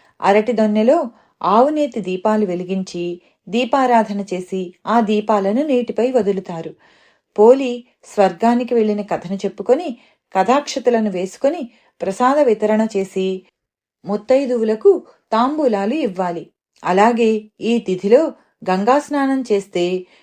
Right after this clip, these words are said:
కోటి సూర్యగ్రహణ స్నాన ఫలితం లభిస్తుందని శాస్త్రవాక్కు. మార్గశిర శుద్ధ తదియ, ఉమామహేశ్వర వ్రతం, అనంత తృతీయ వ్రతాలను ఆచరిస్తారు. మార్గశుద్ధ చవితి, వరద చతుర్థి,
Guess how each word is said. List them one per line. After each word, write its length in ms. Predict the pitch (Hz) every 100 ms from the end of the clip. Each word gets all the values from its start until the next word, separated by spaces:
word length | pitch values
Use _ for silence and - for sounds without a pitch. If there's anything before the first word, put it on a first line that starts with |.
| _ -
కోటి 320 | 262 269 240
సూర్యగ్రహణ 720 | - 196 208 262 247 247 247
స్నాన 360 | 240 233 220 214
ఫలితం 400 | 196 190 214 202
లభిస్తుందని 760 | 185 196 - 208 202 196 392 - _ _
శాస్త్రవాక్కు. 880 | - 240 233 - 202 160 156 _ - - _ _ _ _ _ _ _ _ _ 208
మార్గశిర 640 | 233 254 240 269 247 262
శుద్ధ 340 | 277 214 180
తదియ, 400 | 269 214 175 185 - _ _ _ _ -
ఉమామహేశ్వర 800 | 208 247 269 269 233 233 - 190
వ్రతం, 360 | 180 180 175 185 _ _ -
అనంత 360 | 214 247 254
తృతీయ 480 | 254 - 214 - 202
వ్రతాలను 560 | 196 190 196 190 208 359
ఆచరిస్తారు. 760 | 277 233 196 180 - 180 170 - _ _ _ _ _ 160
మార్గశుద్ధ 720 | 175 208 214 262 254 196 185
చవితి, 540 | 220 196 190 208 175 - _ _ _ _ -
వరద 280 | 214 262 277
చతుర్థి, 680 | 262 240 202 156 185 180